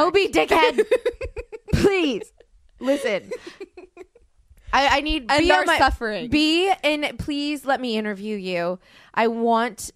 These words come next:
Speaker 1: to talk to you. I want, like, we'll talk, like, what, uh, I, I
Speaker 2: Ouija.
Speaker 1: need
Speaker 2: Ouija it up.
Speaker 1: Oh my gosh.
Speaker 2: Why hasn't
Speaker 1: Our
Speaker 2: he
Speaker 1: whole
Speaker 2: done it?
Speaker 1: family does Ouija boards.
Speaker 2: We might as well.
Speaker 1: We might, why don't we reach out to Moby Dickhead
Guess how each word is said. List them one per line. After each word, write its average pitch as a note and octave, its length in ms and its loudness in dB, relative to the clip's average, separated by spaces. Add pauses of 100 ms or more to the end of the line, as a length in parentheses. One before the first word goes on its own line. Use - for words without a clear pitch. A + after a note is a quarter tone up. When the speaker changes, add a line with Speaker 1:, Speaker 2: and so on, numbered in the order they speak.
(280)
Speaker 1:
to A#3+ 120 -8
talk G3 340 0
to - 120 -12
you. F3+ 360 -2 (300)
I F3 100 4
want, A3 380 2
like, G#3 280 0
we'll G3 140 -4
talk, G3+ 300 -6
like, G3+ 140 -4
what, F#3+ 360 -6
uh, A#2+ 200 -10 (100)
I, G#3+ 160 2
I A3+ 140 0
Speaker 2:
Ouija. A#3+ 240 -4
Speaker 1:
need G#3 240 -10 (100)
Speaker 2:
Ouija G#3+ 260 -16
it A#3 80 -12
up. F#3+ 220 -16 (440)
Speaker 1:
Oh G#3+ 160 -8
my C#4 200 -10
gosh. G#3 760 -16 (120)
Speaker 2:
Why G3 240 -8
hasn't A3+ 180 -8
Speaker 1:
Our A#3 120 4
Speaker 2:
he G#3 60 0
Speaker 1:
whole A#3+ 240 2
Speaker 2:
done G#3+ 60 -12
it? - 20 -18
Speaker 1:
family B3 380 -4
does F3+ 260 -6
Ouija F3 320 -12
boards. D#3+ 460 -16
Speaker 2:
We G3+ 120 -16
might F#3 220 -16
as B3 180 -18
well. A3+ 400 -16
Speaker 1:
We G#3 160 -6
might, G3+ 320 -4
why E3+ 380 -6
don't C4 180 -4
we C4+ 140 -8
reach A3+ 220 -8
out G#3+ 120 -6
to A3 100 -12
Moby F#3+ 300 -6
Dickhead D#3 520 -8